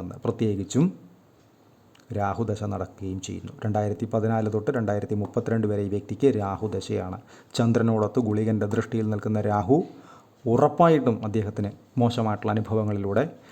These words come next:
സഞ്ചരിക്കേണ്ടതായി വരും. ഇദ്ദേഹം മോശമായ അനുഭവങ്ങളിലൂടെ മറ്റുള്ള ആളുകളെ, ഒപ്പം നിൽക്കുന്ന ആളുകളെ സഞ്ചരിപ്പിക്കുകയും ചെയ്യും. ഇതാണ് ഇതിൻ്റെ പ്രധാന പ്രശ്നമെന്ന് പറയുന്നത്. ഒരു, ഒരു തരം ചാവേർ സ്വഭാവമില്ലേ? സ്വയം നശിച്ചാലും മറ്റുള്ളവർ നശിക്കണമെന്ന് ചിന്തിക്കുന്ന ഒരു കാഴ്ചപ്പാട്.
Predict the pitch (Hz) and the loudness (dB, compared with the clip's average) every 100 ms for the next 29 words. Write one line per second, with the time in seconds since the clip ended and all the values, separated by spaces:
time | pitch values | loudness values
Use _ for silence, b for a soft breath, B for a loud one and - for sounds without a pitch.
0 | - 123 120 127 120 120 113 113 113 135 | -2 2 6 6 6 2 4 4 4 4
1 | 202 - 123 110 131 131 180 117 117 120 | 4 0 0 6 6 6 4 2 2 2
2 | 117 110 101 110 110 113 123 110 110 156 | 2 2 0 -2 0 2 2 0 2 4
3 | 123 139 117 113 104 101 101 - 120 110 | 6 6 6 4 2 0 0 0 2 0
4 | 113 123 117 104 98 98 - _ b b | 0 2 2 0 -2 -6 -10 _ b b
5 | b - 120 117 117 113 120 113 120 113 | b 2 4 6 6 4 2 0 2 4
6 | 113 131 139 101 92 - - _ _ _ | 6 6 4 -2 -6 -12 -20 _ _ _
7 | _ _ _ _ 117 107 107 104 104 110 | _ _ _ _ -4 0 0 -2 -2 -4
8 | - 104 - 117 127 147 143 104 - 107 | -4 -4 0 2 4 4 2 -4 -4 -4
9 | 98 95 92 92 92 95 - - 131 - | -4 -6 -6 -6 -8 -10 -12 0 0 0
10 | - 139 135 139 151 - 123 127 139 160 | 2 4 6 6 4 4 6 8 10 8
11 | 156 131 107 110 110 92 92 92 - b | 8 4 2 2 0 -2 -8 -12 -18 b
12 | b b b b b - 151 170 156 135 | b b b b b 4 6 8 6 4
13 | 135 127 127 123 120 131 127 120 113 120 | 4 6 6 4 6 6 6 6 2 0
14 | 117 117 110 113 110 104 110 110 104 98 | 0 0 0 0 0 0 0 0 0 -2
15 | 104 - 98 | -4 -2 -2